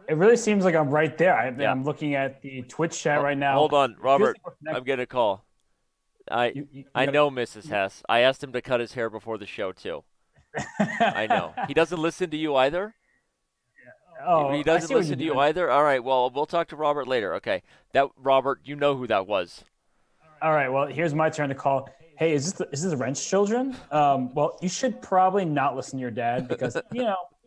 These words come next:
Speaker 1: he doesn't really give good advice.
Speaker 2: You, you
Speaker 1: Oh, oh,
Speaker 2: know
Speaker 1: sorry.
Speaker 2: you don't even
Speaker 1: Call,
Speaker 2: have to
Speaker 1: call
Speaker 2: tell
Speaker 1: back.
Speaker 2: them that, Robert.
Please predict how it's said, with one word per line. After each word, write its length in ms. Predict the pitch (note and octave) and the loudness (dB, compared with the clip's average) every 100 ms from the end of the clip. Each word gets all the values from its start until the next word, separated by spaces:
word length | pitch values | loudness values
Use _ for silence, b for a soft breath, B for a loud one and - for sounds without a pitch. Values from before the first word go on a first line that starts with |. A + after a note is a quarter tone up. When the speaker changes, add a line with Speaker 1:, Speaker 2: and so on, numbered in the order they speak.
| _ - | _ -10
Speaker 1:
he 60 | |
doesn't 180 | A#3+ G3 | -2 2
really 140 | F3 | 2
give 160 | D3+ B2+ | 2 0
good 140 | C3+ | -2
advice. 360 | A#2+ A2 G#2+ G2+ | -4 -6 -10 -8
Speaker 2:
You, 120 | D#3 | -10
you 60 | E3+ | -2
Speaker 1:
Oh, 160 | E3+ F3 | 0 4
oh, 60 | |
Speaker 2:
know 140 | G3 G3+ | 6 6
Speaker 1:
sorry. 100 | C3 | 6
Speaker 2:
you 80 | F3 | 2
don't 140 | F#3 | 4
even 100 | E3 | 4
Speaker 1:
Call, 80 | E3 | 2
Speaker 2:
have 80 | D3 | 0
to 80 | |
Speaker 1:
call 100 | C#3 | -8
Speaker 2:
tell 220 | - D#3+ E3 | 2 4 4
Speaker 1:
back. 60 | |
Speaker 2:
them 180 | C#3+ A2 | 0 -2
that, 240 | G2 E2 | -4 -4
Robert. 420 | F#2 F#2+ G2+ A#2 | -2 -2 0 -4